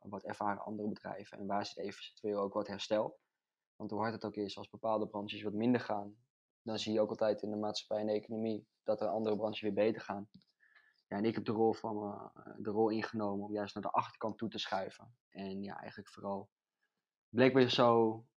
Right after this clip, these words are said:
lang en zo breed mogelijk de ruimte te geven om inderdaad mee te gaan met die, eh, met die vernieuwing.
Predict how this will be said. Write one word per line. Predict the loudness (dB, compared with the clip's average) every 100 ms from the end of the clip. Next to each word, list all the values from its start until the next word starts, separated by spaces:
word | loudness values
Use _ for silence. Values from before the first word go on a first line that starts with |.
| _ _
lang | 6 8 8 4
en | 0
zo | -2
breed | 4 4 4
mogelijk | 2 0
de | 2
ruimte | 4 4 0
te | -10
geven | -4 0 0 -2 -8 -6
om | -2 0 0 -2
inderdaad | 0 0 0
mee | 2 2
te | 2
gaan | -2 -4 -2
met | -6
die, | -8 -10 -10
eh, | -14 -18
met | -14 -12
die | -6
vernieuwing. | -2 0 0